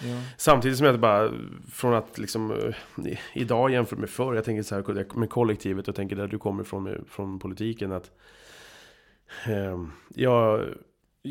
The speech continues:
Speaker 2: jag har aldrig riktigt känt mig hemma så där bland, bland, känt mig hemma bland folk. Eh, alltid tyckt, känt mig som en, som en liten ensam fågel och så där. Och, och har svårt för, eh, fiskstimmen och hur, hur vi, hur vi går i grupp.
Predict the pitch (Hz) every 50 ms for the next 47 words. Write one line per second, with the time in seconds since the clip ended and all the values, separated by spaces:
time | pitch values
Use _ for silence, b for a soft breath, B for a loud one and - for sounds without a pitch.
0 | 101 95 85 92 - - - - - - - - - 120 143 156 151 147 143 135
1 | 127 123 120 110 - 104 - 123 113 107 - 107 104 104 101 92 95 95 92 107
2 | 117 107 101 98 95 87 87 - - 87 85 101 101 107 101 95 98 101 104 98
3 | 92 90 90 82 82 95 117 - - - - - 123 113 101 92 - _ _ -
4 | - - - - - - 110 - - 120 120 110 110 117 110 101 98 95 101 95
5 | 92 - - - - - _ - - - - 98 98 92 92 90 87 85 80 80
6 | 80 78 78 - - - 95 - 101 90 - 92 90 - - - 90 87 - -
7 | 87 85 - - 90 85 80 78 78 71 B B B B B B B - - 113
8 | 101 92 92 92 92 92 87 80 80 - 90 87 - - - - 76 80 82 85
9 | - - - - - - - _ _ - 95 104 - 107 110 123 123 120 - -
10 | 120 123 160 - 123 98 - - - 95 87 82 82 80 - b b b b b
11 | b b b b _ - - - 78 78 80 78 76 76 78 80 - - - -
12 | - - - 113 - - - - - - 117 110 104 101 98 95 92 92 90 87
13 | - - - 104 92 87 87 98 95 90 87 92 82 90 101 98 90 95 95 92
14 | 90 87 85 87 - - - - 80 - 113 110 110 110 107 104 101 95 92 90
15 | 90 98 101 - - - _ -